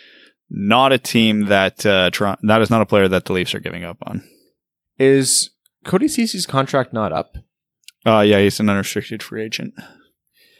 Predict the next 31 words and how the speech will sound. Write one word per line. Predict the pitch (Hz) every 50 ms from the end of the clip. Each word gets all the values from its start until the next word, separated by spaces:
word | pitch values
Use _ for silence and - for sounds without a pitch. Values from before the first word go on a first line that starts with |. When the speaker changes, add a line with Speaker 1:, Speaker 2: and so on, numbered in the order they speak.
| _ _ _
Speaker 2:
Uh, | - 110 107 107 107 104 104 104 104
Joseph | 107 131 131 120 - 123 -
Craig | - 131 117 117 113
says, | - 127 110 101
"When | 104 104 113 117
will | 120 117
the | 110 113
pain | - - 104 107 107 107 104
stop | 101 - - - 101 98 95
that | - 104 98 95
is | 95 92 90
this | 95 92 -
season? | - - 107 104 101 104 101 104 107
Can | 107 - 104
we | 98 90
just | 95 104 - -
find | - 104 101 101
out | 101 -
how | - 107 104
we're | 95 90
picking | - - 127 117 - 113 98
sixth | - - - 101 90 - - -
this | 110 - -
year | 110 104 104
already | 101 101 104 101 98 95 104 95
and | 80 101 98 92
get | 98 95 -
on | 92 95 95
with | 92 92
the | - 98
disappointment? | 90 95 95 - - 87 - - 110 107 101 92 92 98 87 -